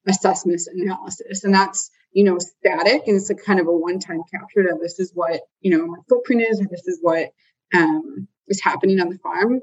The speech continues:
But it's also expensive. So it's not moving as you change practices on your farm. So every time you change your practices, there's a, a change on your farm. It's not reflected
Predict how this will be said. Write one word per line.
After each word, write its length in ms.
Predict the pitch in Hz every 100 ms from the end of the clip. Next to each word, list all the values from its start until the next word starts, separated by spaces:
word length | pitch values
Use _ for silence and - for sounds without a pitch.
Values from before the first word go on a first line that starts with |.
| -
But 100 | -
it's 160 | 202 220
also 240 | 262 -
expensive. 420 | 202 - 214 -
So 80 | -
it's 100 | 208
not 180 | 330 277
moving 300 | 220 226 226
as 120 | 190 - _
you 180 | 208 202
change 260 | 202 190
practices 500 | - 170 - - 185 -
on 140 | 170
your 120 | 160 -
farm. 220 | 175 160
So 100 | - 190
every 180 | 233
time 220 | 277 240 226
you 100 | 202
change 220 | 208 190
your 120 | 170
practices, 560 | - - - 226 196 175
there's 200 | 180 175
a, 760 | 165 156 - _ _ _ -
a 40 | 190
change 400 | - 175 175 202
on 120 | 180
your 140 | 170
farm. 360 | - - 220 269
It's 200 | 196 196
not 220 | 196 208 190
reflected 680 | 190 170 175 _ 175 170